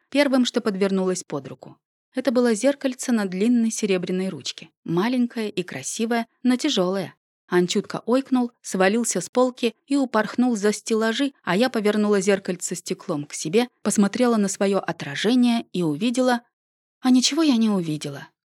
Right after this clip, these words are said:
Зеркальце треснуло, у меня в глазах потемнело, в ушах зазвенело, и в душу новым потоком неизвестности хлынуло чужое колдовское наследие,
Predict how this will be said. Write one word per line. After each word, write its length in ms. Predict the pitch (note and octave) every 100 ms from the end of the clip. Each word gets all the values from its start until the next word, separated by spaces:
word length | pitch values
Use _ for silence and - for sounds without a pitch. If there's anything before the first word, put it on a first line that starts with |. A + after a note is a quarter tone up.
| _
Зеркальце 580 | F#3 F3+ F3 - D#3+ -
треснуло, 580 | - A3+ A#3+ A3 A3 G#3 -
у 80 | A3
меня 220 | A#3 B3
в 60 |
глазах 420 | G3+ G#3+ G3+ F#3 -
потемнело, 640 | D3 D3+ D#3 A3 A#3+ A3+ -
в 80 | G3
ушах 280 | F#3 A#3 A#3
зазвенело, 760 | F3 F3+ E3+ E3+ G3+ B3 B3 A#3 -
и 100 | G3+
в 80 | F#3+
душу 340 | C4+ C4+ B3
новым 380 | G#3+ C4 B3+ A#3
потоком 460 | G#3+ A3+ A3 G3+
неизвестности 800 | G3 F#3+ F3+ G#3 C4 D#3+ C#3 -
хлынуло 640 | - F3+ A#3 B3+ A#3 A#3 A3+
чужое 580 | - G3 E3 A#3+ B3
колдовское 600 | A#3 G3 E3+ D#3 - D#3+
наследие, 580 | D3+ C#3+ - C4 A#3+ B3